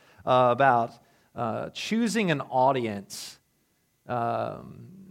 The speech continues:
very important thing because it's what we're gonna discuss today, this choice of audience that we have. And we have a choice as we go through life in the audience that we choose. And I, if you would, just go with me for a quick second in your mind.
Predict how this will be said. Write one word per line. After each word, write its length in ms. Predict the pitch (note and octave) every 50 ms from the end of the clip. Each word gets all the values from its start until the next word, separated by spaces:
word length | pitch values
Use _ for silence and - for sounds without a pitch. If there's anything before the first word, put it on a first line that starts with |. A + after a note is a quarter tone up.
| - - -
very 800 | C3 B2 F#3+ G3+ A3 G#3+ G#3+ G#3 G3 F#3+ F3 D#3+ D3+ D3+ D3 -
important 600 | D3 C#3+ C#3+ C#3 - E3+ E3 D#3 D3 C#3+ C#3 C3 -
thing 400 | C#3+ C#3+ C3+ C3 B2+ B2 B2 A#2+
because 280 | B2 A#2 - C#3 B2
it's 140 | A#2+ A#2+ -
what 140 | D#3 D3 C#3
we're 80 | D3
gonna 200 | C#3 C#3+ C#3 B2+
discuss 640 | B2 A#2+ B2 B2 - - - D3 C#3+ C#3 C3+ C#3 -
today, 400 | - B2 A#2 B2+ B2 B2 B2 A#2
this 280 | A2+ A#2+ A#2 A2+ -
choice 600 | - - - - - F#3 F#3+ G3 G3 F3 - -
of 160 | D#3 C#3+ A#2 - -
audience 680 | - B2+ B2 B2 B2 A#2+ G#2+ G#2 G2+ G#2+ G2+ - -
that 340 | - A#2 A2+ A2 G#2 - A2+
we 260 | A2 B2+ D3 D#3 C#3+
have. 540 | B2 - D3 C#3 C3+ A#2 G2+ F#2+ G2 - -
And 140 | A#2+ A#2+ B2
we 120 | C3 C3+
have 140 | D#3 E3 C#3+
a 60 | C3+
choice 500 | - - - - D#3+ E3 D3+ C#3+ C3+ -
as 200 | B2+ B2+ A#2 A#2
we 100 | B2 B2+
go 240 | A2+ B2 C3 C3+ C3+
through 240 | C3 - C3+ B2+ A#2
life 380 | A#2 B2+ C3+ C#3 B2+ - -
in 80 | B2 A#2+
the 120 | A#2+ B2 -
audience 540 | - B2 C3 C#3+ C#3+ C3+ B2 B2 A#2 A2 -
that 160 | - A#2 A2+
we 120 | A#2 A#2+ A#2+
choose. 340 | - - - D3+ C#3 B2+ A2+
And 100 | B2 C3+
I, 80 | B2+ B2+ - - - - _ -
if 120 | D3 C#3
you 160 | D#3+ F3+ F#3
would, 260 | F3+ G3+ G#3+ G#3+ G3
just 200 | D#3+ F3 C#3 C#3
go 240 | B2+ D3+ E3+ F3+ F#3+
with 320 | F3 D#3+ E3 E3+ E3 E3 -
me 200 | C#3+ C3+ C3 B2
for 220 | C3 - C3 B2
a 40 | A#2+
quick 300 | A#2+ - D3+ D3 C#3+ -
second 500 | - - - C#3 B2+ B2 - A#2+ A2 A2+
in 80 | A#2+
your 140 | A#2+ A#2+ B2
mind. 500 | A#2+ A#2+ A#2+ A#2+ A#2+ A#2 A2+ A2+ A2 A2